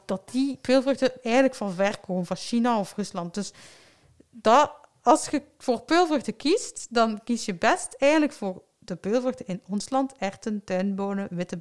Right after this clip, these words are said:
bonen en bruine bonen. En het, waarom zouden we dat kiezen eigenlijk? Want dat is een heel goed alternatief voor vlees. Of, of ja,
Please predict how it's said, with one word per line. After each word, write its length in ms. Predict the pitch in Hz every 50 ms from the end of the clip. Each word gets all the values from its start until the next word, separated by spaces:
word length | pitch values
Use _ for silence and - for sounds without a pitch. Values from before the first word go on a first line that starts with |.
| - -
bonen 260 | 180 185 180 175 175 -
en 180 | 170 160 165
bruine 380 | - 160 160 175 165 170 170 165
bonen. 560 | 160 156 - 170 170 170 170 160 160 160 - _ _ _ _ _ _ _ _ _ _ _ _ _ _
En 240 | - 208 208 247 240 -
het, 240 | 220 - - - -
waarom 600 | - 208 208 214 196 202 - 226 254 285 349 320 - _ -
zouden 340 | 208 - 233 220 214 202
we 60 | 190 190
dat 180 | 185 180 180 -
kiezen 280 | - 202 202 202 247 269
eigenlijk? 280 | 269 269 277 285 254
Want 120 | 240 214 -
dat 100 | 202 185
is 60 | 196
een 240 | 190 - - 220 247
heel 140 | 285 302
goed 180 | 240 262 254 233
alternatief 500 | 226 220 - 214 202 196 - 220 202 -
voor 220 | - 196 180 170
vlees. 440 | 165 - 165 165 180 208 240 233 -
Of, 200 | - 185 175 -
of 200 | 185 170 - -
ja, 220 | 180 175 175 170